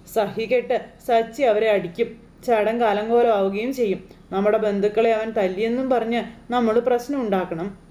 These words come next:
അവൻ്റെ കുടുംബത്തിലുള്ളവർ പോലും അവനെ എതിർത്ത് സംസാരിക്കുന്ന രീതിയിലായിരിക്കണം നമ്മുടെ ഇടപെടലെന്നൊക്കെ മഹിമ പറയുക. അവൻ കാരണം ചടങ്ങ് അലങ്കോലമായതുകൊണ്ട് വർഷയും ശ്രീകാന്തും സച്ചിയെ കുറ്റപ്പെടുത്തി സംസാരിക്കുമെന്നുള്ള കാര്യം ഉറപ്പാ.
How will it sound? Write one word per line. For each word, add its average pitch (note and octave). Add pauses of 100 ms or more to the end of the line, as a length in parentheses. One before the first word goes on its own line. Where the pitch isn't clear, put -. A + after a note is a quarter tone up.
(880)
അവൻ്റെ G#3
കുടുംബത്തിലുള്ളവർ A#3
പോലും G#3 (360)
അവനെ A3+
എതിർത്ത് A#3
സംസാരിക്കുന്ന A3+
രീതിയിലായിരിക്കണം G#3
നമ്മുടെ G#3
ഇടപെടലെന്നൊക്കെ G#3+
മഹിമ G3+
പറയുക. G3+ (400)
അവൻ C4+
കാരണം G3+
ചടങ്ങ് G#3+
അലങ്കോലമായതുകൊണ്ട് G3+ (360)
വർഷയും G#3
ശ്രീകാന്തും A#3
സച്ചിയെ G#3+
കുറ്റപ്പെടുത്തി A3+
സംസാരിക്കുമെന്നുള്ള A3+
കാര്യം G3+
ഉറപ്പാ. E3+